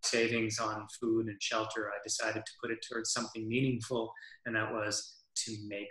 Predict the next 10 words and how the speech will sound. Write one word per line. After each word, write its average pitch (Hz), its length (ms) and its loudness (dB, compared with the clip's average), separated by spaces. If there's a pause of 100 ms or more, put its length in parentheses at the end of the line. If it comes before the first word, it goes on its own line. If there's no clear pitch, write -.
my 98 200 -6
own 98 200 -6
mouthpiece 95 560 -6
from 113 140 -4
scratch. - 640 -4 (320)
And 117 100 -2
so 120 320 6
I 113 60 8
reverse 113 420 8
engineered, 117 540 4